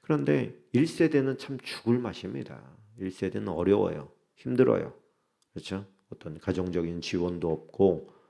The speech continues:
스스로가, 아, 그 환경을 돌파하면서 견디면서,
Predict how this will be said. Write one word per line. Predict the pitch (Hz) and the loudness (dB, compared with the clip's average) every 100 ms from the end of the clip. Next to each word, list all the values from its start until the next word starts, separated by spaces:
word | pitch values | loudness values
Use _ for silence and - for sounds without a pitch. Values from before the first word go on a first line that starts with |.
| _ | _
스스로가, | - 123 123 110 90 92 82 - _ _ _ - | -8 -2 2 2 2 0 -2 -10 _ _ _ -10
아, | 82 80 82 | -6 -6 -8
그 | - 90 | -4 -2
환경을 | 101 113 101 90 - | 0 2 2 2 2
돌파하면서 | 107 98 101 92 107 98 87 - 80 | 2 4 2 2 0 -2 -2 -6 -8
견디면서, | - 104 101 98 95 90 - 139 175 | -4 -2 0 0 0 -2 0 0 0